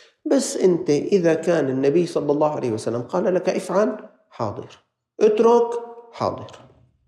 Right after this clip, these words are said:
يرفعك الله تعالى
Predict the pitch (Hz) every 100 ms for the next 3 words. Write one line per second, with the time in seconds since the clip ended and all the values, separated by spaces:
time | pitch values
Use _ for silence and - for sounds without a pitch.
0 | _ _ _ _ _ _ _ _ _ -
1 | 117 110 175 156 131 110 110 135 135 123
2 | - 117 135 143 156